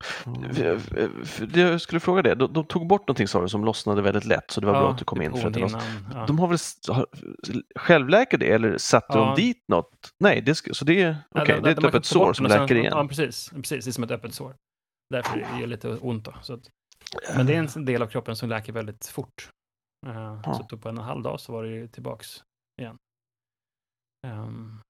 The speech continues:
Speaker 3: så att
Speaker 2: Wolverine.
Speaker 3: det jag har gjort då tre, fyra gånger under de senaste åren här, det är att jag har rivit upp den här skiten, det här såret. Och då, det, då känns det som att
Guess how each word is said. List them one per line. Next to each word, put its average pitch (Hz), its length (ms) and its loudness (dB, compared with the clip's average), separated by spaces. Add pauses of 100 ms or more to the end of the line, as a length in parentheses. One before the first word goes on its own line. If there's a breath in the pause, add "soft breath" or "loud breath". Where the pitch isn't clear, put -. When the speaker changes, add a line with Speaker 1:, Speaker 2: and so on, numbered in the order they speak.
Speaker 3:
så - 140 -16
att - 320 -20
Speaker 2:
Wolverine. 107 600 -4
Speaker 3:
det 131 120 -4
jag 139 100 2
har 131 60 2
gjort 165 220 -4
då 117 240 -4
tre, 120 200 -8
fyra 113 160 -6
gånger 113 240 -6
under 113 260 -8
de 107 60 -12
senaste 117 320 -10
åren 117 180 -6
här, 113 100 -6
det 123 120 -6
är 117 40 -4
att 110 120 -10
jag 110 60 -6
har 110 40 -10
rivit 113 260 -6
upp 151 160 -4
den - 120 -16
här 113 80 -14
skiten, - 380 -14
det 113 60 -10
här 104 60 -10
såret. 120 420 -8
Och 127 100 -14
då, 123 80 -6
det, 120 320 -6
då 143 160 -2
känns 113 240 -6
det 117 80 -10
som 110 160 -6
att 101 100 -8